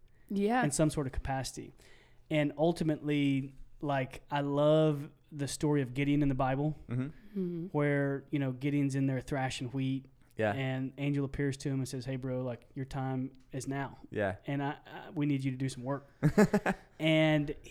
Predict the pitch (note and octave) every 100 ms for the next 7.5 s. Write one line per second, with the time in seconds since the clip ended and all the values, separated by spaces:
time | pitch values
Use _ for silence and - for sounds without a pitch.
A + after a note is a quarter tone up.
0 | - - D3+ D#3+ D#3+ E3+ D#3+ D3+ D#3 D#3
1 | C3+ - C#3+ C3+ G#2 - C#3+ C3+ B2 A#2
2 | - C3+ A#2+ A#2 - _ - - - -
3 | - - - - C3 C3 A#2 C3+ B2 G#2+
4 | C3+ C3 C3+ C#3 B2+ - C#3 C3+ B2+ B2
5 | - B2+ - C#3 C#3 C3+ C3+ - B2+ D3+
6 | G#3 D#3+ - F#3+ A3 - - D#3 F3 F3
7 | E3+ F#3 F3 A3+